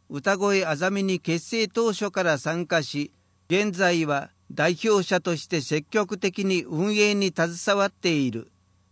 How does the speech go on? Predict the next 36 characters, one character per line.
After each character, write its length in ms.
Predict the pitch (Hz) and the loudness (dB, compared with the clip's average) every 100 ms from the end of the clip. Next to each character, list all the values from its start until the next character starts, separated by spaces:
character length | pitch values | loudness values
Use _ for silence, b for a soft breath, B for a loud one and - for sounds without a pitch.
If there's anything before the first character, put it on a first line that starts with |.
| _ _ - | _ _ -4
会 300 | 175 190 185 | 2 4 4
に 140 | 170 | 4
は、 240 | 147 135 - _ _ - | 2 0 -2 _ _ -20
市 220 | - 190 | -4 2
内 260 | 185 180 170 | 4 4 4
の 160 | 160 | 2
六 240 | 147 135 180 | 0 -2 -4
十 160 | 214 | -4
歳 340 | 175 220 214 185 | -2 0 0 2
代 240 | 180 175 | 0 0
か 160 | - 160 | 2 2
ら 180 | 151 | 2
九 280 | - - 185 | 0 -2 -2
十 180 | 185 208 | -2 -4
歳 320 | - 214 208 | 0 0 0
代 280 | 196 190 170 | 2 2 4
が 140 | 160 | 2
参 280 | - 156 185 | 2 0 0
加 160 | 196 180 | 0 0
し 80 | - | 2
て 140 | 185 | 2
お 180 | 170 160 | 2 2
り、 220 | 151 - _ _ _ - | 0 -4 _ _ _ -8
地 200 | 202 196 | -2 -2
域 180 | 160 185 | 0 0
の 160 | 165 143 | 0 2
交 260 | 165 202 | 2 2
流 200 | 208 214 | 2 0
の 160 | 208 196 | 0 2
場 160 | 170 170 | 2 2
と 160 | 196 | 0
な 140 | 190 202 | 0 0
っ 20 | |
て 180 | - 160 | -2 -2
い 180 | 127 | 0
る。 200 | 113 113 | -4 -10